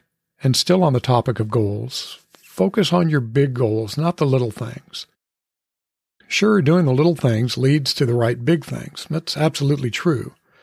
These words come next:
But small roadblocks just require small course adjustments. If I can geek out for a second, think of your journey towards your big goal kind of like the internet.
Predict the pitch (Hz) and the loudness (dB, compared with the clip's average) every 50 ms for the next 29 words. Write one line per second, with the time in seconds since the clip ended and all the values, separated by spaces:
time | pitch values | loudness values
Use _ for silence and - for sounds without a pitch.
0 | _ _ _ _ _ _ - - 151 - - - - 160 175 208 208 185 147 135 | _ _ _ _ _ _ -6 -4 -2 0 0 0 2 2 2 4 2 2 4 4
1 | 135 156 160 131 117 - 123 110 98 107 113 - - - - - - - 160 180 | 4 2 2 0 -4 -4 -4 -2 -2 -4 -6 -6 -8 -10 -10 -8 -4 -2 -2 -2
2 | - - 208 190 - - - 123 117 123 131 127 - - 123 117 120 120 127 131 | 0 0 -2 -4 -2 0 0 2 2 2 2 2 0 0 0 2 2 2 2 0
3 | - - 156 151 147 - - 127 - - 117 113 - - - - 131 - _ - | -2 0 0 2 2 2 -2 -4 -4 -4 -8 -8 -8 -10 -10 -10 -12 -14 _ -10
4 | - - - _ _ _ _ _ _ _ _ _ _ _ _ _ _ _ _ _ | -10 -10 -10 _ _ _ _ _ _ _ _ _ _ _ _ _ _ _ _ _
5 | _ _ _ _ _ _ _ _ _ - - 160 - 160 139 113 113 143 143 - | _ _ _ _ _ _ _ _ _ -2 -2 0 2 2 2 2 4 2 2 4
6 | 147 123 123 - - - 120 110 - - 101 92 - 113 107 - - 151 143 - | 4 4 2 2 2 0 0 0 2 0 -2 -2 -4 -6 -4 -2 -2 -2 0 0
7 | 147 143 143 127 - 139 127 120 120 120 113 - 120 117 117 101 127 120 107 101 | -2 0 0 -2 0 0 0 2 2 0 0 0 0 0 0 0 0 -2 -2 0
8 | 113 107 104 107 - 101 107 107 104 104 107 - - - 127 135 139 139 135 135 | -2 -2 -2 -2 -2 -2 0 0 -2 -4 -6 -8 -4 -2 0 0 2 2 2 0
9 | 131 - 135 120 135 147 147 120 98 - - - - - | 0 0 0 0 2 2 2 0 -2 -4 -10 -14 -16 -20